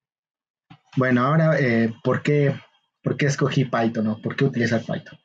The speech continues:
Pues es un lenguaje de fácil uso, con gran cantidad de librerías disponibles. Hay una documentación amplia y gran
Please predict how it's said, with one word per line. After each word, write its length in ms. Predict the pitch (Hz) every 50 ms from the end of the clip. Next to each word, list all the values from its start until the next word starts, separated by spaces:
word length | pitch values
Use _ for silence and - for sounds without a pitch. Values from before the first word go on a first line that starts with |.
| _ _ _ _ - - _ -
Pues 440 | - 127 120 120 123 120 - - - -
es 180 | 165 147 143 175
un 120 | 180 185
lenguaje 420 | 175 170 160 160 165 165 160 165
de 100 | 147 135
fácil 340 | - - 147 143 - 151 143
uso, 380 | 147 143 - 175 190 202 185 - _ _ -
con 160 | - 123 127
gran 180 | 135 139 143
cantidad 400 | 143 151 131 123 131 131 135 139
de 100 | 135 127
librerías 520 | 120 117 117 113 120 120 123 131 131 127 -
disponibles. 680 | - - - - 117 127 131 131 147 202 196 - - _ _ _ _ _ _ _ _ _ _ _ _
Hay 200 | - 151 147 151
una 140 | 160 160 147
documentación 720 | 147 131 135 - 127 127 123 120 131 120 - 143 143 147 160
amplia 480 | 165 165 160 160 160 165 196 214 - - _ _ _ _ _ _ _ -
y 220 | 175 170 180 170
gran 420 | 147 135 143 151 143 147 139 -